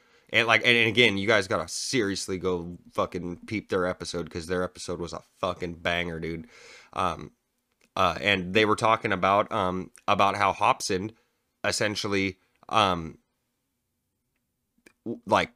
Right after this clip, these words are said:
took the place of Gucci Mane, and, and he wasn't, like, he wasn't, like, maybe not a clone clone, but, like, another person was acting as him for some time in the meantime, and then when the clone actually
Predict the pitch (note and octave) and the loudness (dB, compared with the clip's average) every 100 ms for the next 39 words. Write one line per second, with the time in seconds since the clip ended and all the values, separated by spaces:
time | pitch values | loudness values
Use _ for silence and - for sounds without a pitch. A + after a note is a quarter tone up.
0 | - - C#3 - A#2+ C3 D#3+ D#3 D#3+ D3 | -10 -4 -4 -6 -2 0 0 -2 -8 -6
1 | F#3+ G3 G#3 G3+ G3+ G3+ G3+ F#3+ - D#3 | -6 -4 -4 -2 0 0 -2 -6 -4 -2
2 | C#3 C3 C3+ B2+ B2 C#3+ D#3+ D#3 D3 A2 | 0 0 0 0 0 2 2 2 -4 -2
3 | A#2+ B2 C3+ D3+ C3+ A#2 G#2 - _ _ | -4 -2 -2 -2 -2 -4 -4 -8 _ _
4 | _ _ _ - A2+ D3+ D#3+ D3+ C#3 A#2 | _ _ _ -2 2 2 2 2 2 0
5 | - - C3 D3 E3+ F3 F#3 F3+ F3+ F3 | -6 -2 2 2 2 0 0 0 2 2
6 | C3 G2+ G2+ - _ G#2+ G#2+ G#2+ A#2+ C3 | 2 2 0 -2 _ -2 0 0 2 0
7 | A#2+ B2+ B2 C3+ B2 G2 - G2+ G#2 A2+ | 0 0 -2 -4 -4 -6 -2 -2 0 -4
8 | G#2 F#2 G#2+ - B2+ C3+ C#3 B2+ C3+ B2+ | -2 0 -2 -2 -8 -6 -8 -6 -6 -2
9 | B2+ B2+ B2+ G#2+ G2 G2 G2+ C#3 D3+ D3+ | -2 0 -2 -4 -4 -4 -2 -4 -2 2
10 | D3 D3 G#2+ A2 A2+ A#2+ A2+ G#2+ F#2 - | 2 0 -4 -2 0 0 -2 -4 -6 -2
11 | A#2 A#2 A2 - G2 G#2+ A2 G2+ | 0 0 -2 0 0 0 -6 -4